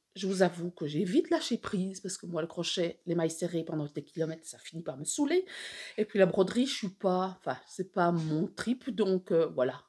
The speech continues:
Je la trouvais magnifique et j'ai laissé tomber. Voilà mes oiseaux qui crient, merci.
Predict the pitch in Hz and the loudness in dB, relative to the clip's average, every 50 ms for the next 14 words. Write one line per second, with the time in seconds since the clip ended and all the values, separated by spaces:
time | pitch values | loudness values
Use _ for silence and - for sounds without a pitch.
0 | _ _ _ - 185 170 165 - 214 180 170 196 240 285 302 285 - - 277 269 | _ _ _ 0 2 2 4 8 8 10 12 12 12 12 10 8 8 4 2 2
1 | - 269 226 196 185 180 170 185 - 233 226 - 196 170 151 127 123 123 - _ | 6 6 6 6 6 4 4 4 4 0 0 0 -2 -2 0 -2 -4 -4 -6 _
2 | _ _ - - 143 147 156 156 156 175 - 156 151 156 - - - - - - | _ _ -10 -8 -6 -4 -4 -6 -6 -8 -10 -12 -12 -12 -16 -16 -18 -20 -18 -14
3 | - - 208 262 311 247 180 170 170 - - - - | -6 -4 -2 -2 0 0 -2 -2 -4 -4 -8 -6 -6